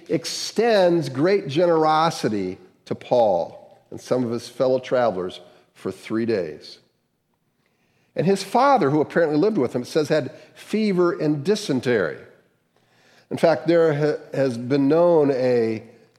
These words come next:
a sickness called Malta fever that was sort of a, a gastric sickness triggered by a microbe in goat's milk.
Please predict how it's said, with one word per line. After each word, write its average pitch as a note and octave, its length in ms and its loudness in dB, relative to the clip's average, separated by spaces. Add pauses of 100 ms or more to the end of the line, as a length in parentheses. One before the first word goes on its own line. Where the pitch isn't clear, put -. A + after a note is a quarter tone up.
a A2 80 -8
sickness - 1120 -4 (560)
called C3 280 2
Malta D3 540 2
fever C#3+ 580 -2 (760)
that C3+ 180 0
was C#3 160 -2
sort E3 540 2
of C3 220 2
a, A2+ 260 2
a A#2 80 -2
gastric B2+ 840 -2
sickness C3+ 580 -6
triggered C#3 380 -4
by B2+ 160 2
a A2+ 60 0
microbe C3+ 580 0
in B2 160 -4
goat's F3 340 -4
milk. E2 440 -8